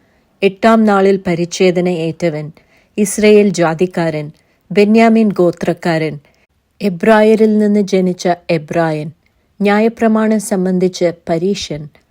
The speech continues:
ശുഷ്കാന്തി സംബന്ധിച്ച് സഭയെ ഉപദ്രവിച്ചവൻ, ന്യായപ്രമാണത്തിലെ നീതി സംബന്ധിച്ച് അനിന്ദ്യൻ. എങ്കിലും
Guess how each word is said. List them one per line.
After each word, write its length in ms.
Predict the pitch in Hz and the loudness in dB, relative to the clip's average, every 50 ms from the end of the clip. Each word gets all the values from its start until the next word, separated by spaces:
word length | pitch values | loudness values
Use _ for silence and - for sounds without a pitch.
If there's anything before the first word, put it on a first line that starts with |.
| _ _ _ _ - | _ _ _ _ -10
ശുഷ്കാന്തി 680 | - - 220 208 - - - 233 240 247 247 247 254 | -6 -4 -4 -4 -6 -4 -2 0 0 2 2 0 0
സംബന്ധിച്ച് 760 | 240 - 226 202 202 196 196 190 196 190 - 196 185 175 180 - | -2 -2 -2 -2 -2 0 -2 -2 -2 -2 -2 -2 -2 -2 -4 -8
സഭയെ 580 | - - - 185 175 165 180 185 185 180 185 190 - | -10 -4 -2 -2 0 0 2 4 4 4 2 2 0
ഉപദ്രവിച്ചവൻ, 920 | 175 165 160 180 170 165 190 185 190 170 170 170 - - 160 151 151 147 147 - _ _ _ _ _ _ _ _ _ - | -4 -4 -4 -4 -2 -2 0 0 0 0 -2 -6 -6 -8 -8 -8 -8 -12 -14 -16 _ _ _ _ _ _ _ _ _ -4
ന്യായപ്രമാണത്തിലെ 1040 | 190 190 196 196 208 214 208 - 220 214 208 208 208 208 208 202 202 - 202 208 202 196 | -2 0 0 0 0 0 -2 -2 -2 0 0 0 0 0 -2 -2 0 0 2 2 2 2
നീതി 360 | 190 190 196 214 233 220 247 | 0 0 0 0 0 -2 -2
സംബന്ധിച്ച് 720 | 220 - - 190 180 175 175 165 170 170 - - 165 156 - _ _ - | -4 -4 -4 -4 -2 -2 -2 -4 -4 -4 -4 -4 -4 -4 -6 _ _ -10
അനിന്ദ്യൻ. 600 | 156 156 165 180 190 180 165 160 156 151 151 151 156 _ _ _ _ _ _ _ _ _ _ - | -8 -6 -2 -2 -2 -2 -2 -4 -6 -8 -10 -12 -14 _ _ _ _ _ _ _ _ _ _ -2
എങ്കിലും 640 | 185 190 196 190 196 214 196 185 165 156 156 _ | 0 0 0 2 2 2 2 0 0 -4 -8 _